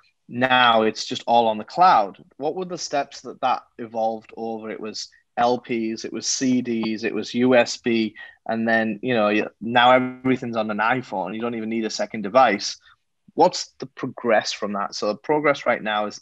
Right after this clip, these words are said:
everything automated, everything A I based or V R based. So if you can get on that wave, whether that's with cyber currency or cyber storage as an example, every single second that goes by, there's more and more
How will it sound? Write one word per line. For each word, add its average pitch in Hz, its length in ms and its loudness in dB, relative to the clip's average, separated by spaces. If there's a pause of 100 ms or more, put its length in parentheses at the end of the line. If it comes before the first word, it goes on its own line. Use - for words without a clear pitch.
everything 117 560 -6 (460)
automated, 110 720 -4 (320)
everything 110 600 -6
A 117 160 0
I 107 240 2
based 107 420 -6
or 95 160 -4
V 117 220 -2
R 107 180 2
based. 107 440 -6
So 107 240 -6 (380)
if - 160 -10
you 147 120 -2
can 143 240 -10 (220)
get 127 160 4
on 113 180 2
that 110 200 0
wave, 110 380 -2
whether 107 280 -4
that's 104 340 -2
with 104 220 -6 (320)
cyber 110 360 0
currency 107 1080 -6
or 104 420 0 (420)
cyber - 460 2
storage 139 520 2
as 107 100 -10
an 104 80 -10
example, 101 500 -6
every 127 200 -4
single 139 340 -4
second 123 460 -2
that 104 100 -6
goes 110 280 -4
by, 139 280 6
there's 120 160 -4
more 117 260 4
and 113 80 -2
more 107 200 2